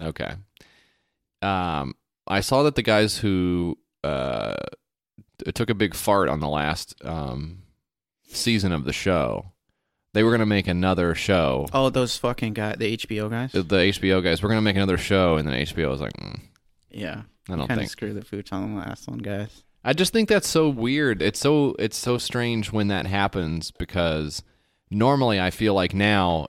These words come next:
Speaker 1: it's, there's such a big difference between what, uh, what, like, people at home think about something versus what people
Speaker 2: On
Speaker 1: in
Speaker 2: the internet?
Speaker 1: power think
Speaker 2: Oh.
Speaker 1: about. Yeah, I mean, yeah, but essentially that's what it is. Yeah, people on the internet versus the people who are actually making the decisions. And
Speaker 2: Mm-hmm.
Speaker 1: normally that is because of the people who are not on the internet saying the shit all the time.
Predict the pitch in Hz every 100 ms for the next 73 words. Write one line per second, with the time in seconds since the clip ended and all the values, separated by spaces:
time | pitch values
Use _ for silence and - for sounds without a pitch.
0 | - 92 - 101 90 120 110 101 87 98
1 | 98 - 101 92 87 71 90 87 - _
2 | _ _ _ _ _ _ _ _ _ -
3 | 85 76 71 85 92 - _ _ - -
4 | - 78 - 117 107 92 - 107 120 127
5 | 131 123 127 90 135 127 131 98 98 90
6 | 90 82 87 80 98 95 - - 101 95
7 | 90 87 - 117 113 95 98 107 117 110
8 | 101 120 113 120 107 85 101 120 113 110
9 | 101 - - - 175 104 76 127 123 170
10 | 151 127 120 110 117 123 92 113 80 131
11 | 139 117 117 117 90 101 104 104 104 107
12 | 107 104 87 90 110 87 87 82 85 76
13 | 120 113 95 82 - 120 120 135 120 107
14 | 98 92 - 156 156 113 101 87 92 107
15 | 104 110 101 98 110 113 113 104 101 92
16 | 87 - 107 95 - 139 113 92 - 87
17 | 85 85